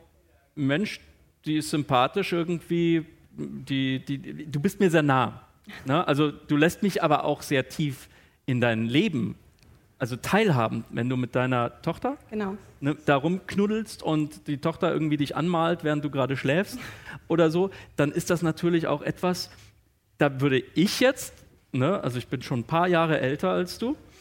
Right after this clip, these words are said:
Speaker 1: ähm, sagen irgendwie, hey, will ich die ganze Welt sozusagen, will ich denen wirklich so mein Intimstes, meine Kinder da also sozusagen
Speaker 2: Ja, ich
Speaker 1: auch
Speaker 2: verstehe.
Speaker 1: auftreten lassen?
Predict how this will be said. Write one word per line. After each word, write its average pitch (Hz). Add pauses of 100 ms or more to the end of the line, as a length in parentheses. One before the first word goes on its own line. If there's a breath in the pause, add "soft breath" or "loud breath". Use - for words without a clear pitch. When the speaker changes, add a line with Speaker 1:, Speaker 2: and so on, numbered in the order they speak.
(400 loud breath)
Speaker 1:
ähm, 156
sagen 160
irgendwie, 160 (760)
hey, 156 (140)
will 165
ich - (300)
die 151
ganze 165
Welt 151
sozusagen, 151
will 160
ich -
denen 151
wirklich 156
so 156
mein 151
Intimstes, 185 (380)
meine 135
Kinder 208 (1000)
da 151
also 156
sozusagen 151
Speaker 2:
Ja, 151
ich 196
Speaker 1:
auch 135
Speaker 2:
verstehe. -
Speaker 1:
auftreten 120
lassen? 107